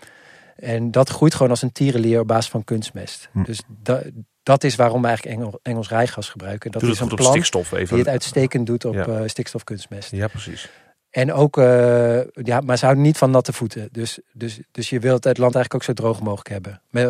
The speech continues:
Speaker 1: ook als voordeel dat, dat de machines er makkelijker overheen kunnen rijden.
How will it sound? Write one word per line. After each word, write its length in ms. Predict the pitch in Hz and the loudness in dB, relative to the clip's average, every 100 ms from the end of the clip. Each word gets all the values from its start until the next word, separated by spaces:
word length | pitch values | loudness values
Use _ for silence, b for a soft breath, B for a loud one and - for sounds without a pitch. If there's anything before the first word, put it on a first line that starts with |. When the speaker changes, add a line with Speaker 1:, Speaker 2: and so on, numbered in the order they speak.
| 127 | 0
Speaker 1:
ook 160 | 127 | -2
als 120 | 123 | -4
voordeel 400 | - 120 117 113 | -4 0 2 2
dat, 240 | 110 110 - | 2 0 -2
dat 180 | 113 110 | -8 -8
de 60 | - | -6
machines 460 | 107 - 117 113 | -8 -6 -6 -6
er 160 | 120 110 | -8 -8
makkelijker 380 | 107 - 113 - | -10 -10 -12 -12
overheen 240 | 107 101 | -12 -10
kunnen 220 | 107 110 101 | -12 -12 -12
rijden. 300 | 104 104 | -12 -12